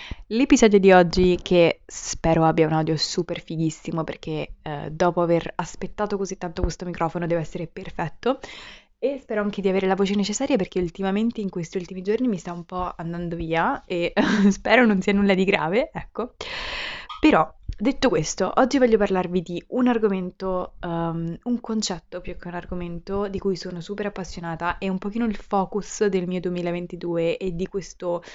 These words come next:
ehm, nuovo modo che io voglio adottare, sto adottando, sto lavorando per adottare nel, eh, in, nella mia vita,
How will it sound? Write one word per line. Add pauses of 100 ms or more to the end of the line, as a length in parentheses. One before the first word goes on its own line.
(360)
ehm,
nuovo
modo
che
io (260)
voglio
adottare,
sto
adottando, (260)
sto
lavorando
per
adottare
nel,
eh,
in,
nella
mia
vita,